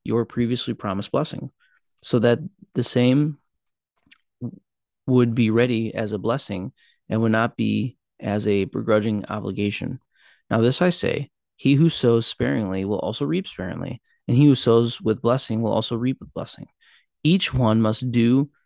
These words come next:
just as he has proposed in his heart, not grudgingly over or under, not grudgingly or under compulsion, for God loves a cheerful giver.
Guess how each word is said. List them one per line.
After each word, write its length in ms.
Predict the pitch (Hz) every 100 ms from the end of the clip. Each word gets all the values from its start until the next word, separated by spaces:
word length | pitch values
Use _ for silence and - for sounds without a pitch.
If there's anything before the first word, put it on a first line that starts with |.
| _ _ _ _
just 420 | 131 131 160 - -
as 240 | 120 110 98
he 320 | - 143 147
has 260 | 135 123 -
proposed 680 | _ 135 - 101 101 113
in 140 | - 120
his 180 | 135 -
heart, 320 | 98 95 - _ _ _
not 240 | - 127 143
grudgingly 540 | 127 123 123 117 113 -
over 480 | 113 104 110 101 135 _ _ _ -
or 240 | 120 110
under, 360 | 113 120 117 - _ _
not 340 | 147 127 139 - _
grudgingly 560 | 139 147 151 123 107 110
or 180 | 113 90
under 160 | 110
compulsion, 640 | 120 147 - 101 - 82 92 - _ _
for 120 | 110
God 280 | 120 120 110
loves 560 | 107 110 131 139 135 -
a 120 | 107
cheerful 800 | - - 123 127 - 123 120 120 _
giver. 500 | 123 101 92 82